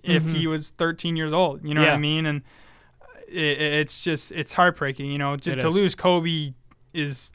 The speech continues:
Speaker 1: tough enough, but to lose her as well,
Speaker 2: Yeah.
Speaker 1: just with the bright
Speaker 2: And
Speaker 1: future she had and the potential for, you know, her to really boost the women's game just
Speaker 2: Mm-hmm.
Speaker 1: because
Speaker 2: A-, and Kobe was a really strong supporter of the women's
Speaker 1: Absolutely.
Speaker 2: game, w-, and we had known that for a while.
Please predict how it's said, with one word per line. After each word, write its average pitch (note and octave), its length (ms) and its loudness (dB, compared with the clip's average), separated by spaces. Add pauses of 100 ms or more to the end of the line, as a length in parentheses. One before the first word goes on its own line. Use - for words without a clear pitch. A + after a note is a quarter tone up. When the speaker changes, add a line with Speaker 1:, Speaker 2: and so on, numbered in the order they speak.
(160)
Speaker 1:
tough E3+ 280 2
enough, D#3 320 0
but D3 100 -8
to - 100 -8
lose D3+ 300 -4
her D#3+ 320 2
as C#3 160 -4
well, D3+ 320 4
Speaker 2:
Yeah. B2 160 -2
Speaker 1:
just D3+ 260 -4
with E3 200 -8
the D#3 60 -4
bright E3 260 6
Speaker 2:
And C#3+ 120 0
Speaker 1:
future E3 220 -2
she D3+ 220 -6
had D3 280 2
and D3 200 -4
the C#3 60 -4
potential E3+ 640 -2
for, D3 420 -4 (320)
you E3 160 0
know, C#3 260 0 (220)
her F#3 240 4
to E3 200 -2
really F3 560 2
boost F3 340 0
the D#3 80 -8
women's D#3 400 -2
game D#3+ 320 0
just D#3 160 -4
Speaker 2:
Mm-hmm. D#3+ 140 0
Speaker 1:
because D3+ 340 0
Speaker 2:
A-, F#3+ 40 8 (120)
and F#3 140 4
Kobe A3 260 4
was D#3 160 4
a B2+ 80 -6
really E3 300 6
strong D#3 280 0
supporter F3+ 440 8
of A2+ 100 -2
the D3+ 80 -2
women's E3 300 -2
Speaker 1:
Absolutely. C#3+ 100 -4
Speaker 2:
game, C3 120 -6
w-, D3 260 -6
and D#3+ 160 -2
we E3 80 6
had D#3+ 120 2
known D#3+ 240 0
that D3+ 160 0
for D3 160 -4
a B2+ 60 -4
while. D3+ 720 8